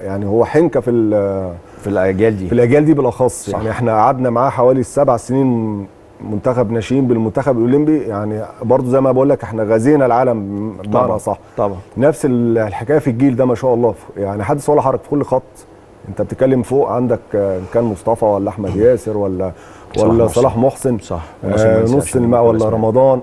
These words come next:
Speaker 2: آه.
Speaker 1: انت بتتكلم في
Speaker 2: ورمضان بقى وطاهر وعمار
Speaker 1: وعمار
Speaker 2: وناصر
Speaker 1: و-،
Speaker 2: ماهر.
Speaker 1: لا، لا، لا،
Speaker 2: آه.
Speaker 1: يعني جيل، جيل محترم.
Speaker 2: طبعًا.
Speaker 1: جيل محترم.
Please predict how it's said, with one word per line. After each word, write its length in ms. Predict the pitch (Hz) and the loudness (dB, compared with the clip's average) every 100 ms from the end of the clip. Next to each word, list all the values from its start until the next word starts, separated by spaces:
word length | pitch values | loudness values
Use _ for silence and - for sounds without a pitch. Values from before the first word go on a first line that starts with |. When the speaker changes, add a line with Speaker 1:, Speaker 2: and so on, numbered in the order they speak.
| 101 | -6
Speaker 2:
آه. 100 | 90 | -8
Speaker 1:
انت 180 | 101 110 | -8 -8
بتتكلم 480 | 98 107 135 147 143 | -8 -2 2 4 2
في 420 | - 113 107 107 | 0 2 2 2
Speaker 2:
ورمضان 400 | 107 123 117 120 | 0 0 0 0
بقى 200 | 104 107 | 2 0
وطاهر 480 | 95 - 104 95 95 | 0 0 -2 0 -4
وعمار 760 | 95 95 92 87 85 95 98 123 | -2 -2 -2 -2 -2 -2 0 2
Speaker 1:
وعمار 560 | 117 120 123 131 139 139 | 4 4 2 4 4 4
Speaker 2:
وناصر 240 | 131 120 | 2 0
Speaker 1:
و-، 40 | 107 | 0
Speaker 2:
ماهر. 160 | 104 | 0
Speaker 1:
لا، 180 | 127 175 | 2 4
لا، 120 | 175 | 4
لا، 180 | 170 156 | 2 2
Speaker 2:
آه. 20 | |
Speaker 1:
يعني 280 | 139 120 117 | 2 0 2
جيل، 280 | 123 170 123 | 2 2 2
جيل 120 | 156 | 2
محترم. 400 | 160 - 135 143 | 0 0 0 2
Speaker 2:
طبعًا. 200 | 98 85 87 | 0 -4 -2
Speaker 1:
جيل 140 | 156 | 0
محترم. 360 | 151 - 143 | 0 0 0